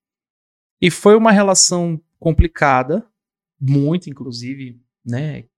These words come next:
E aquele depoimento que tá lá no, no, no Instagram, é,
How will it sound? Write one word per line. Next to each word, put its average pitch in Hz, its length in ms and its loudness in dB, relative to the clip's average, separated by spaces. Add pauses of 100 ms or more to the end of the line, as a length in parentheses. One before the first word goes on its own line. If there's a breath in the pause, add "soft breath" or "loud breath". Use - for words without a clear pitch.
E 120 40 -6
aquele 120 320 -4
depoimento 123 560 -2
que - 60 -20
tá 117 120 -10
lá 113 140 -8
no, 113 200 -12
no, 113 200 -10
no 117 140 -10
Instagram, 117 520 -6 (640)
é, 110 560 -4